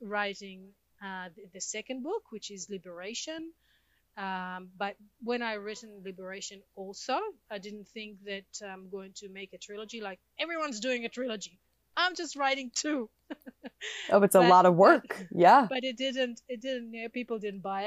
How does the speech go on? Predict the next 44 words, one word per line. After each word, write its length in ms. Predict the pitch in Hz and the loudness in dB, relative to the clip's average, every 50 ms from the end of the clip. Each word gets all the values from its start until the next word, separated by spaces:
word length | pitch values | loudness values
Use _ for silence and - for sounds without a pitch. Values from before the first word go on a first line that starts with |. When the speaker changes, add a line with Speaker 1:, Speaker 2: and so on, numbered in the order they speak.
| 220 214 | -6 -8
Speaker 1:
it. 60 | - _ _ _ _ _ _ _ _ _ _ _ _ _ - | -10 _ _ _ _ _ _ _ _ _ _ _ _ _ -2
Um, 500 | 233 220 226 226 220 220 226 233 233 233 233 _ _ - | 0 0 0 0 0 -2 -4 -6 -10 -16 _ _ _ -12
maybe 280 | 233 233 233 233 226 226 | -10 -8 -8 -6 -6 -6
I 120 | 226 226 | -6 -6
didn't 200 | 202 220 208 214 | -6 -8 -8 -6
buy 160 | 196 214 214 | -6 -6 -6
it 100 | 208 208 | -6 -8
too, 180 | - - 285 277 | -10 -10 -10 -10
because 300 | 208 220 - 233 220 190 | -10 -10 -8 -8 -8 -8
it 100 | 208 208 - - | -10 -12 -8 -8
ends 220 | 247 247 233 208 | -6 -6 -6 -4
up 180 | 233 233 226 - | -4 -4 -6 -6
in 100 | 226 208 | -10 -14
a 100 | 202 196 - - | -16 -18 -14 -8
kind 800 | - 277 294 330 339 349 339 330 330 320 302 285 277 254 233 240 | -6 -6 -6 -6 -8 -10 -10 -10 -10 -10 -10 -10 -10 -10 -8 -8
of 180 | 226 214 202 | -8 -8 -10
a, 120 | 202 196 190 180 _ _ - 214 - - | -14 -16 -18 -20 _ _ -20 -20 -18 -16
not 180 | 330 440 539 554 480 | -12 -8 -6 -4 -6
a, 640 | 370 - _ _ - - - - - _ _ - 285 | -6 -8 _ _ -20 -20 -20 -20 -20 _ _ -14 -10
again, 280 | 254 277 302 285 254 | -6 -4 -4 -4 -4
not 160 | 226 233 233 226 | -6 -8 -8 -8
a 80 | 233 | -8
really 320 | 214 208 214 214 208 202 196 | -8 -8 -8 -6 -6 -6 -6
a 40 | |
cliffhanger, 720 | 190 - - 214 220 214 - 208 196 185 185 190 185 180 | -8 -10 -12 -10 -10 -10 -8 -10 -10 -10 -10 -12 -14 -12
but 220 | 170 185 180 190 190 _ - | -12 -12 -14 -14 -14 _ -14
a 80 | 202 196 _ - | -14 -14 _ -14
point 300 | - 240 226 226 233 202 - | -14 -12 -12 -14 -16 -16 -14
where 220 | 202 196 190 190 180 190 _ _ - | -12 -10 -10 -10 -12 -16 _ _ -18
the, 280 | 196 190 190 185 185 180 _ _ | -16 -14 -14 -14 -16 -18 _ _
it 100 | - 196 170 _ - | -16 -16 -16 _ -6
begs 480 | - 226 208 180 - - - - - _ _ _ _ - | -6 -6 -6 -6 -10 -14 -14 -14 -18 _ _ _ _ -20
to 80 | - 185 | -20 -18
be 120 | 190 196 | -16 -18
continued. 460 | - - 185 - 214 208 202 202 208 _ _ _ _ _ _ _ _ _ _ _ - | -18 -18 -20 -20 -20 -20 -20 -20 -20 _ _ _ _ _ _ _ _ _ _ _ 2
Speaker 2:
Wow. 460 | 175 170 170 170 165 156 165 180 170 | 4 6 6 6 6 4 4 2 0
Speaker 1:
So, 200 | - 202 196 185 190 - _ _ _ - | -2 -4 -8 -10 -12 -18 _ _ _ -12
Speaker 2:
I 300 | 196 196 190 185 185 185 208 | -10 -10 -8 -2 2 4 4
Speaker 1:
um, 40 | 220 | 6
Speaker 2:
can't 180 | - 294 294 | 8 8 8
wait 140 | 302 320 - | 8 8 8
to 80 | - 220 | 8 8
read 300 | 196 202 240 339 349 269 | 10 10 10 10 10 10
these. 640 | 190 170 - - 165 170 175 175 170 - - - | 10 10 10 8 4 4 2 0 -2 -4 -8 -10